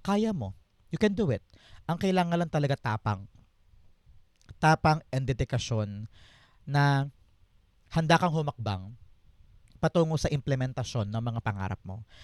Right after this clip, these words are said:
Kasi kung laging nasa isip lang yan, "Pangarap ko ganito, pangarap ko ganyan, gusto ko maabot to, gusto kong itama to," pero wala ka namang ginagawang hakbang, baka masayang. So you need to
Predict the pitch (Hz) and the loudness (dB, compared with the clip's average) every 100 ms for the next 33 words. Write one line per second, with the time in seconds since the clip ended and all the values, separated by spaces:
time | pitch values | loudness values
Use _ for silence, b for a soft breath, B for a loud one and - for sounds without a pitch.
0 | B B 165 196 196 190 170 160 156 139 | B B -4 -4 -2 0 2 2 0 -4
1 | 156 131 131 - 135 139 123 113 117 127 | -4 -6 -6 -4 -4 -4 -4 -6 -4 -2
2 | 135 143 - 127 127 123 117 - 110 113 | 0 0 -2 -4 -4 -4 -6 -4 -4 -4
3 | 123 127 117 110 110 104 101 98 123 120 | -2 -4 -2 -2 -2 -4 -4 -8 -8 -6
4 | 120 120 117 120 127 110 113 - 123 - | -4 -2 -4 -6 -6 -6 -6 -8 -8 -2
5 | 110 107 107 - 92 90 B B B - | 0 0 -4 -4 -8 -8 B B B 0
6 | 151 156 156 151 147 143 139 123 117 110 | 4 4 4 2 0 -2 -2 0 0 0
7 | 113 110 - - 98 92 104 123 131 113 | -2 -2 -4 -6 -6 -6 -4 -2 -2 -2
8 | 101 98 85 123 - - - - 160 170 | -4 -4 -6 -14 -20 -20 -12 -2 0 2
9 | 175 147 151 | -2 -2 -2